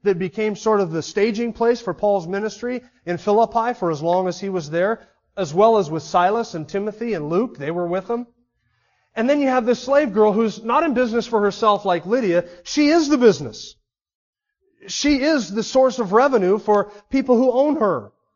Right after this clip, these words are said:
So Lydia is a businesswoman. The slave girl is somebody else's business. Now, both of them are profitable. Lydia gets her own profit. The slave girl is profit to somebody else.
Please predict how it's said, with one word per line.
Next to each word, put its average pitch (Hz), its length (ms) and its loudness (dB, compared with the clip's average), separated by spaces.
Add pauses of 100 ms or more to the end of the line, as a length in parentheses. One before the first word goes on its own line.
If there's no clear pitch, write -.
(300)
So 247 240 6
Lydia 240 500 4
is 220 240 6
a 214 60 -4
businesswoman. 220 800 2
The 214 80 2
slave 240 360 0
girl 202 240 4
is 202 160 2
somebody 240 320 0
else's 208 320 0
business. 180 480 0 (240)
Now, 214 220 0
both 247 260 6
of 262 120 -2
them 226 180 4
are 214 60 4
profitable. 220 840 2 (280)
Lydia 185 440 0 (680)
gets 180 220 -8
her 180 100 -2
own 233 140 2
profit. 165 420 -2
The 165 480 -4
slave 220 420 0
girl 160 260 0
is 160 80 -8
profit 170 400 -2
to 160 80 -8
somebody 151 420 -6
else. 156 460 -4